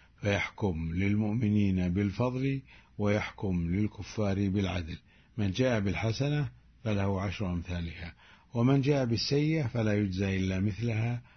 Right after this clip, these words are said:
وهم لا يظلمون. إن الله لا يظلم مثقال ذرة،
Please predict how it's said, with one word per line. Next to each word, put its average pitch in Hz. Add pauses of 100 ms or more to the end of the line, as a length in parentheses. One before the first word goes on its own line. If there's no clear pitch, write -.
(200)
وهم 110
لا 98
يظلمون. 87 (520)
إن 151
الله 113
لا 110
يظلم 98
مثقال 92
ذرة، 123